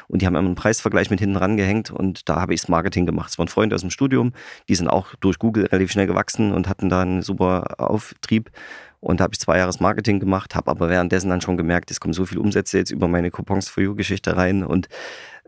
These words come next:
ich habe dann irgendwann gesagt, Leute, ich kriege ja Anrufe tagsüber, ich muss eigentlich meine Firma hier weiterführen und jetzt, jetzt geht's grad los. Und dann hab mich, hab mich zurückgezogen quasi dann,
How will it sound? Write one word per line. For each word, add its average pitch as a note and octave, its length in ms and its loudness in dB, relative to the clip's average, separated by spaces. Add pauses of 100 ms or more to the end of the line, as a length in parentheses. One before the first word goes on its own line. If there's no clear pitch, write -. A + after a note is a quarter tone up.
(280)
ich - 120 -4
habe - 120 -10
dann F#2 140 2
irgendwann F#2 200 2
gesagt, F2 240 0
Leute, F#2+ 300 2
ich - 120 -6
kriege G#2 200 -2
ja - 80 2
Anrufe A2 340 -2
tagsüber, G2 640 -2
ich - 160 -6
muss F2 200 -2
eigentlich G2+ 360 2
meine G2+ 200 4
Firma C#3 260 4
hier F2+ 120 4
weiterführen G2+ 480 4
und E2 140 0
jetzt, - 180 0
jetzt G2 180 -2
geht's G#2+ 200 0
grad F2+ 180 0
los. F2+ 240 2
Und D#2+ 80 0
dann F2 100 0
hab F#2 140 -2
mich, F2 180 -2 (100)
hab F#2 100 0
mich G2+ 160 2
zurückgezogen A2+ 580 2
quasi F#2+ 320 2
dann, F#2 260 4